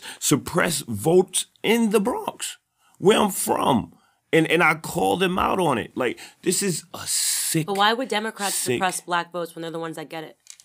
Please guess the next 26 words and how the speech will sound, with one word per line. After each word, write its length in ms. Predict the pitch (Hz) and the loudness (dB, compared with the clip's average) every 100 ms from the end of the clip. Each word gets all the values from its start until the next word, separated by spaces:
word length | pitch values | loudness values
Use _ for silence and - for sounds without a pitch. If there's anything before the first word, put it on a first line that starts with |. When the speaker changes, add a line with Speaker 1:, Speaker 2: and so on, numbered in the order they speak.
| - | -10
Speaker 1:
Ah, 320 | - 104 - - - - | -8 -8 -14 -20 -20 -6
what 120 | 98 | -2
if 100 | 101 | 0
we're 120 | 101 | 2
in 80 | 92 | 2
a 40 | |
black 440 | 78 90 92 92 - - | 2 0 0 0 -6 -8
district 520 | 95 107 - - - _ _ _ _ _ - - _ - | -4 -4 -4 -10 -14 _ _ _ _ _ -20 -20 _ -2
and 460 | 92 87 85 - | 2 2 0 0
you 120 | 95 | -2
have 500 | 104 98 85 80 78 - | 0 0 0 0 -4 -6
the 120 | 82 | -6
party 680 | 80 - 113 123 76 73 - - _ - | -6 -6 -2 -2 -2 -8 -14 -20 _ -14
that 160 | - | -8
maintains 880 | 92 95 98 90 98 90 87 73 - | 0 2 2 -2 -2 0 0 -2 -8
the 160 | - 85 | -10 -6
status 560 | - - 85 82 - | -4 -2 -2 -2 -6
quo, 500 | - - 135 110 - _ _ _ _ _ _ _ _ | -10 -2 0 0 -6 _ _ _ _ _ _ _ _
right? 400 | 82 85 98 - _ _ - | 0 2 2 -2 _ _ -2
That 120 | 90 | 2
wants 260 | 90 113 | 2 2
to 80 | - | 0
maintain 480 | 107 101 95 107 87 | 2 2 2 0 0
their 160 | 85 98 | 0 -2
status 360 | - 104 101 | -4 -6 -6
quo. 320 | - 98 78 | 0 0 0